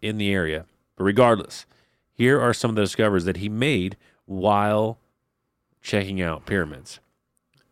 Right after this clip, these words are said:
The immune system of organisms improved. The, there was i-, i-, im-, improved regeneration of tissue. Seeds that were stored in the pyramid for one to five days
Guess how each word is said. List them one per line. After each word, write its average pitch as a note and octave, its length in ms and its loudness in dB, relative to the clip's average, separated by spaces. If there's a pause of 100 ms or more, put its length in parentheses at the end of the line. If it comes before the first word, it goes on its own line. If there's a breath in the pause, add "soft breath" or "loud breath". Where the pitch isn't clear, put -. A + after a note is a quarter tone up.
(420)
The G#2 100 2
immune A#2+ 320 2
system C#3 420 0
of G#2 200 -6
organisms C#3 720 0
improved. F#2+ 640 -6 (2000)
The, G2 640 -2 (260)
there G#2 180 2
was F#2+ 300 0 (160)
i-, - 80 -16 (160)
i-, G2 140 -12 (180)
im-, A#2+ 160 -8 (280)
improved B2 680 -2 (300)
regeneration G#2 760 -2
of E2 120 -8
tissue. C3+ 480 -2 (760)
Seeds D3 580 -4
that G#2+ 160 2
were G#2+ 100 0
stored A#2+ 580 0 (400)
in A#2 120 -6
the B2+ 80 -2
pyramid G#2 520 -2
for F2+ 140 -4
one G#2 240 -2
to A#2+ 80 -2
five G#2+ 340 -2
days E2+ 400 -4